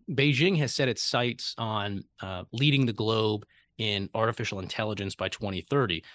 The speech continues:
And when they use artificial intelligence or A I, it is very much for authoritarian purposes. They use it right now to keep track of and control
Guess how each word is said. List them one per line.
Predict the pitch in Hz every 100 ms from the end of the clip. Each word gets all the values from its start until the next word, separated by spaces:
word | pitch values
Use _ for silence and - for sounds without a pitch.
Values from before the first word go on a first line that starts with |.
| -
And | 117
when | 107
they | 120
use | 226 214
artificial | 139 135 139 127
intelligence | 120 123 113 101
or | 104
A | 110 104
I, | 98 98
it | 101
is | 98
very | 110 151
much | 143 123
for | - 113 110
authoritarian | 107 - 110 101 113 107 98
purposes. | - 101 113 - 113
They | 101
use | 98 127
it | 120
right | 104
now | 110 202 143 131 - - -
to | 147 127 113 113
keep | - 127
track | - 123 120
of | 123 110
and | 113
control | - 101 - 120 120 117